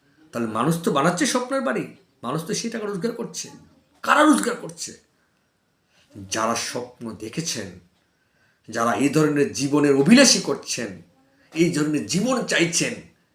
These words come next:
সত্যি পরমেশ্বর তাদেরকে সেই রাস্তা দেখায়। একবার নিজেকে ভাবেন যে আপনি এই ধরনের জীবন চান।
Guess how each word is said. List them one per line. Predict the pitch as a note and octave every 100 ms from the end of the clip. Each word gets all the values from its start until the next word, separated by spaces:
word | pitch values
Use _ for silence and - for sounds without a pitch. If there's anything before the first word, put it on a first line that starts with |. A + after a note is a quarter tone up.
| _ _ -
সত্যি | - D3+ - -
পরমেশ্বর | A#2+ - B2+ C3 C#3 -
তাদেরকে | - A#2+ A#2 A#2
সেই | A2 A2
রাস্তা | A2 - A2+
দেখায়। | F#2 F#2+ - - - _ _ _ _ _ _ _ _ _ _ _ _ _ _ _ _ _ -
একবার | B3 A3+ G#3 C#4+
নিজেকে | A3+ F#3 A#3+ A3
ভাবেন | - C#3 C#3+ A#2+ E2 - - _ _ _ _ _ _ _ _ _ _ _ _ _ _ _
যে | -
আপনি | - D#3 - F#3 G#3+
এই | E3+
ধরনের | D3+ C#3
জীবন | A2+ A2 G2 G2
চান। | - F2